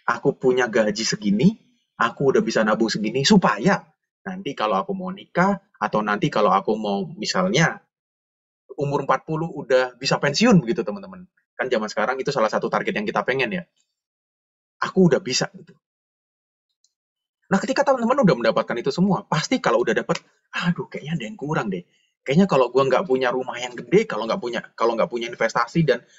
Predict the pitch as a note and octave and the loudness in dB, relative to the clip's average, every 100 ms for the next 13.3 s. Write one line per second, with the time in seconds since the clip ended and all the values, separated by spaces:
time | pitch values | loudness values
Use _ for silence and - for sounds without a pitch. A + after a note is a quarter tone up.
0 | _ A#2+ C3+ C3 - A#2 A#2 F3+ F3+ F#3+ | _ -2 0 0 0 -2 2 2 2 -6
1 | - D#3 D#3+ F3 D#3+ - - _ _ _ | -8 -10 -6 -4 -4 -6 -12 _ _ _
2 | _ _ _ D#3+ E3 - F#3 A3+ E3 - | _ _ _ 0 0 2 0 0 -2 -2
3 | E3 F3 E3+ G3 F#3+ - A2 C3 D3+ E3 | 0 2 2 2 0 -2 -6 -8 -6 -8
4 | - G#3+ C4 F#3+ - A#2 A2+ E3+ E3 C3+ | -6 -6 -2 0 2 0 0 0 -2 -4
5 | C3 C3+ F3 A#2+ B2+ A#2 A#2+ C#3+ - G2+ | -4 0 0 0 -4 -4 -2 -2 -2 -4
6 | A2 D3 C3 - - - - G#3 A#3+ B3+ | -4 -2 -2 -2 -8 -20 -2 2 4 4
7 | F3+ F#3+ F#3 C3+ B2+ C3+ B2 G2+ G2 F#2+ | 4 4 2 2 -2 -2 -4 -4 -6 -8
8 | F#3 - - _ _ _ _ _ C#3 D3+ | -10 -16 -20 _ _ _ _ _ -2 0
9 | F#3 F4 F#4+ - F#4 F4 E4+ C#4 - _ | 0 0 -2 -2 -4 -2 0 0 0 _
10 | _ _ _ _ C3 - D#3 F#3+ G#3 E3 | _ _ _ _ -2 0 0 2 2 4
11 | C3+ C3+ C#3 B2+ A#2 F#3+ F#3 - - A3+ | 4 4 0 -2 0 0 -2 -6 -8 -8
12 | A#3 C4 C#4 D#4 D4+ D4 C#4+ D#4+ E4 E4+ | -6 -4 -4 -4 -4 -4 -2 -2 -2 -2
13 | E4 C4 | 2 4